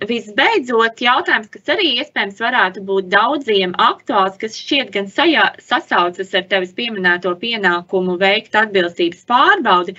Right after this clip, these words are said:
bet, nu, ko darīt? Hipotētisks piemērs, ja darījums jau ir noslēgts otrajā martā, un pēc tam atklājies, ka izrādās tas sadarbības partners no divdesmit astotā februāra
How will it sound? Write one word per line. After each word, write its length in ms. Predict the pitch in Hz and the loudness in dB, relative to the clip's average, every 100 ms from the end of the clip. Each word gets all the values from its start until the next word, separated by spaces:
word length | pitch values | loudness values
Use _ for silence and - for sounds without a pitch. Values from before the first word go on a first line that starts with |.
| - - | -16 -6
bet, 220 | 214 220 | -4 -2
nu, 80 | 254 | -2
ko 220 | - 370 | 4 4
darīt? 480 | 247 214 151 - - - | 6 4 2 -4 -14 -8
Hipotētisks 720 | - 277 202 190 180 180 - | -4 -4 -4 -2 -2 -4 -10
piemērs, 600 | - 302 320 196 208 277 _ - - _ 190 | -2 0 2 4 2 0 _ -20 -20 _ -4
ja 220 | 220 247 381 - | 2 2 0 -8
darījums 640 | 185 240 285 254 170 175 | -2 0 0 -2 -8 -8
jau 140 | 233 226 | -8 -6
ir 80 | |
noslēgts 800 | 180 180 170 - 254 330 - - - | -6 -6 -8 -6 -2 -2 -4 -12 -12
otrajā 540 | 220 277 285 220 180 165 | -6 -4 -4 -4 -4 -2
martā, 460 | 185 247 - 381 415 508 _ _ | 0 -2 0 2 2 0 _ _
un 180 | 214 | -6
pēc 220 | 220 185 - | -2 -4 -2
tam 160 | 262 | -2
atklājies, 720 | 247 359 - 254 202 185 185 - | 0 -2 0 2 2 0 -6 -6
ka 140 | 208 - | -8 -6
izrādās 760 | 247 247 208 180 175 175 190 | -8 -2 2 2 2 0 -2
tas 160 | 196 190 | -6 -4
sadarbības 560 | 226 220 175 180 170 | -2 -2 -2 -2 -2
partners 480 | - 240 269 208 180 | -2 -2 -2 -4 -4
no 160 | 196 185 | -4 -2
divdesmit 480 | 190 220 214 - 190 | 0 0 -4 -6 -2
astotā 480 | 202 - 175 170 160 | -2 -2 -2 0 0
februāra 560 | 240 254 214 170 170 | 0 0 2 2 2